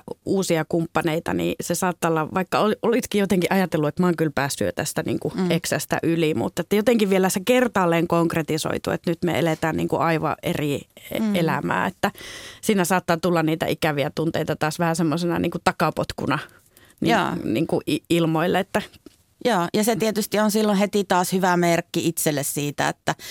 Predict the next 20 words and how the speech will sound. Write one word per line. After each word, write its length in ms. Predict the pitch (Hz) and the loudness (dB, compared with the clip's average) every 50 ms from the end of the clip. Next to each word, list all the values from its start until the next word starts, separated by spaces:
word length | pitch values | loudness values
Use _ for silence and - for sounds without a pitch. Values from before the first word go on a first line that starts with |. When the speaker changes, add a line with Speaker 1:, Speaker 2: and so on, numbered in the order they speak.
| - - - - - - - - | -12 -12 -12 -14 -16 -6 -2 -2
Speaker 2:
että 200 | 156 - - 170 | -2 0 2 4
missä, 420 | 165 165 165 - - 170 156 - - | 4 4 4 2 2 2 2 2 2
missä 280 | - 180 170 - - | 2 2 2 2 0
tilassa 500 | 160 - 170 165 160 156 156 - - 156 | 0 2 2 2 4 2 2 2 0 0
on 220 | - - 156 160 160 - | 2 2 2 2 2 2
itsensä 520 | 180 165 - - - 156 151 175 - 190 - _ | 0 0 0 0 0 0 0 0 -2 -4 -6 _
kanssa. 460 | - 185 170 170 190 - - - - - | -4 -2 -2 0 -2 -4 -2 -4 -4 -4
Että 260 | - 175 - _ - 170 | -4 -6 -6 _ 0 0
jos, 280 | 156 151 151 - - - | 0 0 -2 -4 -6 -2
jos 220 | - 170 160 156 - | -2 0 0 -2 -2
tää 180 | - 165 160 | -2 0 0
herättää 560 | 160 165 170 170 170 165 - _ - 151 147 147 | 2 2 2 2 2 0 0 _ -2 0 0 0
jotain 340 | 151 - 160 151 151 156 | 0 0 0 0 0 0
tunteita, 600 | 151 165 160 160 151 151 - 151 139 151 - - | 0 0 2 2 0 0 0 0 -2 0 -2 -2
että 120 | - - - | -4 -2 -4
sillä 160 | 160 143 143 | -4 -4 -4
kumppanilla 600 | - 151 151 151 151 - 147 147 143 143 143 143 | -4 -2 -4 -2 -2 -2 -4 -2 -2 -2 -2 -2
on 40 | - 143 | -2 -2
uusi 200 | 147 147 - - | -4 -6 -8 -8
kumppani, 500 | - 147 123 - - _ - - - 180 | -6 -6 -6 -6 -8 _ -6 -4 -4 -4